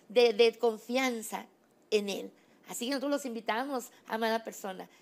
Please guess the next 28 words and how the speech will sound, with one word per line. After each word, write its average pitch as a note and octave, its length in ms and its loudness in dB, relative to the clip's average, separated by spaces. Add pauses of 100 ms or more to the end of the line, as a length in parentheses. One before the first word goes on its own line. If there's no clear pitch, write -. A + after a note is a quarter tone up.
(160)
que, G#3+ 400 2
que A#3 100 -4
sigamos A3 420 -4
adelante B3 440 -2
y A#3+ 100 0
este A#3+ 200 -2
año A#3+ 300 -4 (200)
dos A3 160 -2
mil G#3+ 100 -4
veintitrés C4 480 -4 (260)
sea C4 300 0
mejor C#4+ 400 -2 (300)
que A#3+ 80 0
el A#3 60 2
dos A3+ 100 2
mil G#3+ 100 -6
veintidós, G3+ 560 -6
aunque G#3 300 -6
estemos A#3 420 -6
haciendo G3+ 320 -8
la F#3 140 2
obra F#3+ 160 -2
del F#3 120 -4
Señor, F#3 320 -10 (220)
que B3+ 100 -6
sea F4+ 240 -8
mucho F4+ 220 -8
mejor. G#3+ 400 -6